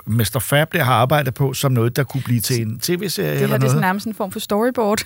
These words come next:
Speaker 1: Ja, det er det.
Speaker 2: præsenterer for,
Speaker 1: Øh, og
Speaker 2: øh,
Speaker 1: det
Speaker 2: på
Speaker 1: har vi jo
Speaker 2: Netflix.
Speaker 1: oplevet før. Øh, det, det
Speaker 2: <laughs>
Speaker 1: sker jo indimellem, at, øh, at, øh, f-, øh,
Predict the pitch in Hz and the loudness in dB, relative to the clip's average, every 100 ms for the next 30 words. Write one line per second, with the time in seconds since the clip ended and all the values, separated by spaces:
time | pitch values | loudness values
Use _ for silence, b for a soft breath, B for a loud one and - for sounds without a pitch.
0 | - 262 165 202 202 220 208 254 208 - | 2 4 6 4 6 4 2 -4 -6 0
1 | 240 165 202 196 190 202 208 240 247 196 | 4 4 6 4 2 0 2 4 4 4
2 | 185 262 254 - 214 233 B B B 220 | 4 2 -4 -2 -4 -6 B B B 4
3 | 190 165 196 320 - 185 - 208 214 208 | 4 4 0 0 0 -2 0 0 2 0
4 | 208 208 185 196 208 190 147 160 156 131 | 0 0 0 -2 -4 -4 -4 2 4 4
5 | 131 123 123 135 123 - 127 107 - 135 | 4 4 2 0 -2 0 -2 -2 -4 -2